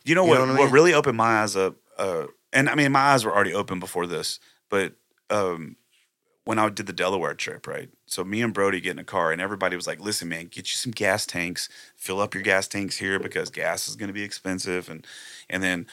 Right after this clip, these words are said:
Speaker 1: also, you know, when you go through, like, Baltimore, watch out. And when you go, you know, all this
Speaker 2: Oh,
Speaker 1: thing, like, like,
Speaker 2: yeah.
Speaker 1: really, like, giving me all these warnings. And so I was like, "All right." So we left here. We drove from here,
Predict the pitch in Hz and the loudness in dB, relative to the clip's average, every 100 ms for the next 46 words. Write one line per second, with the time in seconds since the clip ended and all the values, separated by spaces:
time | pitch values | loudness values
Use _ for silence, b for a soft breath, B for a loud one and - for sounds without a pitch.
0 | B - 98 - 107 104 92 98 98 92 | B 0 0 2 2 2 0 -2 -2 -2
1 | 92 92 95 98 98 92 90 82 - B | -2 2 2 0 0 2 2 0 -6 B
2 | B _ 90 90 - 98 95 90 87 95 | B _ 4 4 2 0 0 0 0 0
3 | - 98 95 95 92 87 85 80 90 87 | 2 4 6 6 2 -2 -6 -6 -4 -2
4 | 80 87 87 85 101 117 95 76 110 101 | -2 -2 -2 2 6 8 8 6 2 0
5 | - 127 90 147 151 123 101 117 117 110 | 2 4 6 8 8 6 4 2 4 2
6 | 98 92 98 135 107 90 B B B B | 2 -2 -2 0 0 -4 B B B B
7 | 135 123 143 131 123 110 - _ _ 131 | 0 4 6 6 4 2 -8 _ _ 2
8 | 135 120 - 165 143 107 - b b - | 4 2 4 8 8 8 2 b b -2
9 | 139 170 208 190 160 - 120 113 117 _ | 0 2 6 6 6 2 2 2 0 _
10 | _ _ _ _ _ _ - - 117 120 | _ _ _ _ _ _ -10 -4 2 4
11 | 120 107 104 117 113 110 | 4 0 -4 0 0 0